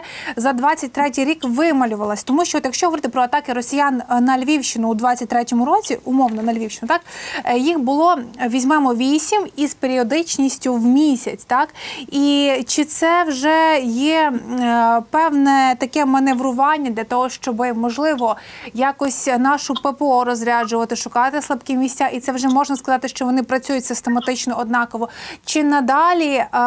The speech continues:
Захід буде потерпати більше для їхнього маневрування? Чи таки вони будуть шукати точки ураження для того, щоб, е, таки енергетику нам, е, напередодні зими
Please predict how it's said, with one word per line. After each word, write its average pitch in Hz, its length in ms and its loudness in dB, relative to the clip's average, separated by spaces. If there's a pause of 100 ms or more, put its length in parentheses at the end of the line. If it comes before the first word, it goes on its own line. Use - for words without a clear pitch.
(200)
Захід 269 400 -2
буде 233 220 0
потерпати 247 580 -2
більше 277 440 -2
для 226 160 0
їхнього 247 540 0
маневрування? 240 800 0 (280)
Чи 262 140 -4
таки 277 240 -2
вони 285 180 2
будуть 269 280 0
шукати 277 540 -2
точки 262 400 -2
ураження 254 480 2
для 233 140 0
того, 262 240 0
щоб, 240 300 -2
е, 262 140 2 (540)
таки 269 320 -2
енергетику 254 680 0
нам, 233 320 2
е, 233 400 0
напередодні 233 680 0
зими 240 580 0